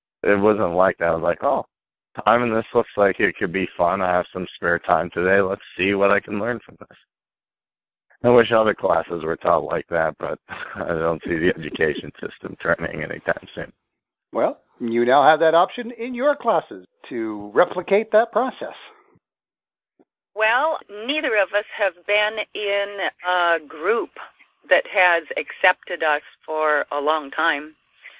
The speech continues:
Speaker 3: We don't have that many friends. I don't know if it's that we don't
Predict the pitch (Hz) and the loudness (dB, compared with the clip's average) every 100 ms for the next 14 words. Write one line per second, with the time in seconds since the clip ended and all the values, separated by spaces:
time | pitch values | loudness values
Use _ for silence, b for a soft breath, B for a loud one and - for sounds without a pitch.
0 | B B B - 220 226 202 175 190 196 | B B B -6 4 4 4 0 2 2
1 | 190 185 196 185 175 - 180 185 180 175 | 2 0 -2 -10 -10 -2 0 0 -4 -8
2 | 170 _ _ _ _ _ _ _ 185 208 | -16 _ _ _ _ _ _ _ 2 2
3 | 190 185 190 - 135 - - 160 175 208 | 4 4 4 2 -2 -2 0 0 0 -4
4 | 202 196 190 - - - 202 196 190 | -4 -2 -4 -6 -20 -2 2 2 0